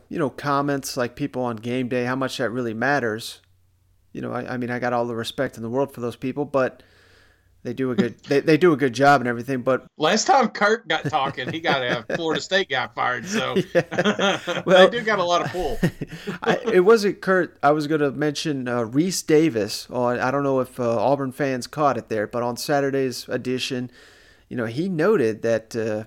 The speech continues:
Speaker 1: and I, th-, I think a lot of Auburn fans, this will ring true, to where it just seems like they're wasting, you know, the best defense in the S E C,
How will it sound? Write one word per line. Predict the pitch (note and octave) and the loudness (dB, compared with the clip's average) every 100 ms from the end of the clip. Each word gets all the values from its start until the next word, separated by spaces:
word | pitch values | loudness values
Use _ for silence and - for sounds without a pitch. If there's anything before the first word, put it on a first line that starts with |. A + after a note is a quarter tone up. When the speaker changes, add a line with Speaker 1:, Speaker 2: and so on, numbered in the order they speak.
| _ _ _ - E2+ - - | _ _ _ -16 -16 -16 -12
Speaker 1:
and | A#2 A#2+ | -6 -4
I, | C3 | -4
th-, | C3+ G#2 | -4 -6
I | |
think | C3 E3 C3 | -4 -4 -2
a | |
lot | C3 C#3+ | 2 2
of | |
Auburn | C3+ D3 C#3 | 4 2 0
fans, | C#3 C#3+ C#3 B2 - _ _ _ | -2 -2 -2 -6 -12 _ _ _
this | - B2+ C#3 | -10 -8 -6
will | C3 | -4
ring | D3 C3+ | -2 -4
true, | - F#3 F3+ A#2 - - - _ | -2 0 0 -2 -8 -20 -20 _
to | C3+ | -4
where | C3 | 0
it | B2+ | 0
just | D#3+ D3+ | -2 -4
seems | - E3+ D3+ | -2 -2 0
like | D3 C#3+ | 0 0
they're | D3+ B2 | 0 -2
wasting, | A2+ B2 D3+ - C#3+ B2+ B2+ B2 _ _ _ _ _ | 0 0 0 -2 -4 -4 -6 -10 _ _ _ _ _
you | B2 | -12
know, | A#2+ | -8
the | A2+ | -4
best | C3 C#3+ - | 0 0 0
defense | C#3 D3 - C#3 C3+ - - - | -6 -4 -2 -2 -2 -8 -12 -8
in | C3+ C#3 | -6 -2
the | C#3 | 0
S | C#3+ C#3 C#3 | 0 -2 -4
E | A#2+ | -6
C, | A2+ - G#3 A#2+ A#2 | -4 -4 -4 -4 -8